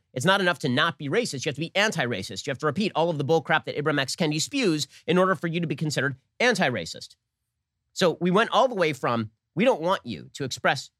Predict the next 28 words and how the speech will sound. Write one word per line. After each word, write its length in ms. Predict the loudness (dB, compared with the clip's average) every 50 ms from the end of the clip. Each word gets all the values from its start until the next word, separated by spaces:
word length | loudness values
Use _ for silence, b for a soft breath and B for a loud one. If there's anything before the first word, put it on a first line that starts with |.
| _ _ -4
your 140 | -2 -2 -2
viewpoint," 480 | 0 -2 -4 -4 -4 -6 -8 -8 -6
to, 280 | -4 -2 -2 -2 -2 -4 _ _
"We 80 | 2
want 320 | 4 4 6 4 2 2 -2
you 120 | -6 -8
to 200 | -6 -6 -8 -8
positively 640 | -8 -2 2 4 4 4 4 0 -4 -4 -4 -6 -6
express 340 | -6 -10 -2 0 0 0 0 0 0
our 160 | 2 2 2
viewpoint." 480 | 0 -2 -6 -6 -8 -12 -14 -14 -18 _ _ _ _ _ _ _ _ _ _ _ _ _ _ _ _ _
So 120 | _ -4 2
that 200 | 4 4 4 4
is 100 | 2 -2
the 60 | -4
process. 540 | -2 -2 -2 -2 -2 -4 -10 -14 -16 -18 -20 _ _ _ _ _ _ _ _ _
And 120 | 0 2
the 40 | 4
process 300 | 4 4 2 2 2 0
always 220 | 0 0 2 0 0
begins 340 | 0 0 0 0 0 0
with, 160 | 0 -2 -2 -4 _ _ _
"You're 220 | 2 4 4 6
not 160 | 4 2 2
being 180 | 0 0 0 0
nice." 320 | 0 -2 -4 -6 -10 -12 -14 _ _ _ _ _ _ _ _ _ _ _ _ _ _ _ _ _ _
Okay, 100 | 0 0
so 300 | 2 4 4 2 2 0